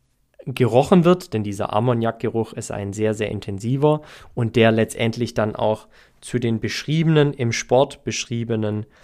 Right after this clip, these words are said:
Effekten führt. Ganz witzige Anekdote ist vielleicht auch, dass Riechsalz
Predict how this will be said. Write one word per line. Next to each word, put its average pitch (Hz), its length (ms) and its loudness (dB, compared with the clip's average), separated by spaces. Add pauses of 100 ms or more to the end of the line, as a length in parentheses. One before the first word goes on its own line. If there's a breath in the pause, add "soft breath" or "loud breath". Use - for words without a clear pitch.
(380 soft breath)
Effekten 110 1040 0 (580)
führt. - 760 2 (2000 soft breath)
Ganz 165 340 2
witzige 160 540 0
Anekdote 139 560 2
ist 127 220 -4
vielleicht 117 340 0
auch, 120 180 -2
dass - 560 -4 (280)
Riechsalz 131 880 0